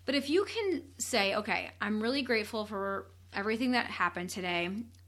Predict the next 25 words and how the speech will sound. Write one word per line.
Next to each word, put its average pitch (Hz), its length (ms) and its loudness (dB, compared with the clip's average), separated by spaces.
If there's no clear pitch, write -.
but 214 240 6
I'm 208 260 2
really 277 320 6
not 208 380 6
sure 185 580 0
what 196 180 -2
to 202 60 -6
do 185 140 -2
about 165 280 -2
this - 120 -4
situation." - 760 -4
Um, 190 360 -2
A, 240 300 8
you 214 160 0
probably 202 480 -2
are, 208 520 4
you 233 120 0
probably 226 320 0
do 208 360 2
know 269 180 6
what 285 200 2
to 302 100 -2
do, 277 120 4
you're 294 200 4
just 185 280 -4